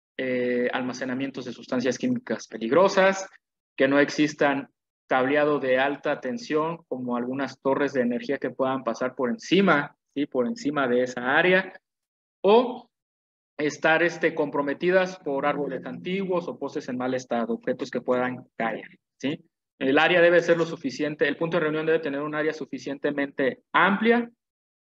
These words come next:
para, pues, que las personas puedan llegar y concentrarse,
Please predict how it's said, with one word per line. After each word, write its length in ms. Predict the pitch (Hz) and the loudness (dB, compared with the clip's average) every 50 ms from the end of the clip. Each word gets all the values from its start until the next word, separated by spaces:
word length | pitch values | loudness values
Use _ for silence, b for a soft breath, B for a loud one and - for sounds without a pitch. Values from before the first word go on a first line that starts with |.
| _ _ _ _ _ _ _ _ _ _ | _ _ _ _ _ _ _ _ _ _
para, 520 | - 156 170 180 196 208 208 202 - - - _ _ _ _ - | 4 4 6 6 4 2 2 -2 -8 -14 -20 _ _ _ _ -2
pues, 240 | 135 127 120 - | -2 -2 -2 -2
que 120 | - - 131 | -2 0 2
las 160 | 127 120 120 | 2 0 0
personas 480 | - 127 117 - 143 139 147 147 143 - | 0 -2 0 0 -2 -2 -2 -2 -4 -2
puedan 380 | - 139 139 139 143 139 131 | -2 0 2 2 2 0 -2
llegar 540 | 117 120 117 123 143 165 185 196 - - - - | -2 -2 0 2 2 2 2 0 -2 -6 -10 -12
y 120 | 139 123 | -12 -10
concentrarse, 1000 | - 131 120 117 - - 120 117 - - 120 120 117 113 113 117 - - - - | -8 -8 -8 -8 -8 -10 -12 -10 -4 0 2 4 4 2 0 -4 -8 -14 -20 -20